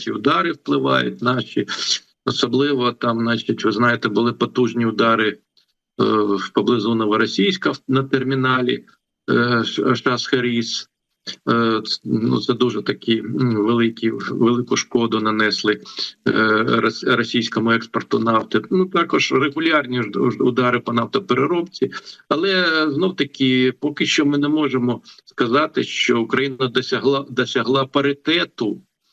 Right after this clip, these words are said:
паритету в, значить, е,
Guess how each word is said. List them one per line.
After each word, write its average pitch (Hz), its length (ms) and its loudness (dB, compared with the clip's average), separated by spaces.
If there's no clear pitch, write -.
паритету 123 1000 0
в, 117 400 -2
значить, 113 540 -2
е, 113 240 2